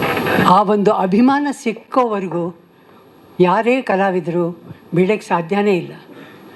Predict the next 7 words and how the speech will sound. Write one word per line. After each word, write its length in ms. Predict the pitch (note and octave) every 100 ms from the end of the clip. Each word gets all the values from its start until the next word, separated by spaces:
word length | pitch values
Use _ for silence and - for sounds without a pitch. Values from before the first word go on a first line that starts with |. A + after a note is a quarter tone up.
| - - - - -
ಅದರದ್ದು 400 | F#3+ F#3+ F#3+ G3
ಶ್ರೀರಕ್ಷೆ 720 | F#3+ - G#3+ A#3+ A#3+ A3+ - G#3
ಇದ್ದಂಗೆ, 560 | E3+ E3+ D#3+ D3 D3+ - - - - - - -
ಕಲಾವಿದರಿಗೆ 840 | - F#3 G3+ F#3 E3 F#3+ F#3 E3+ F3 - - - D3+
ಅಭಿಮಾನಿಗಳ 600 | D#3+ G3 F#3+ F#3+ F#3 F3+ F3
ಶ್ರೀರಕ್ಷೆ 480 | - G#3 G3+ G#3 -
ಬೇಕು. 400 | D#3+ F#3+ F#3+ -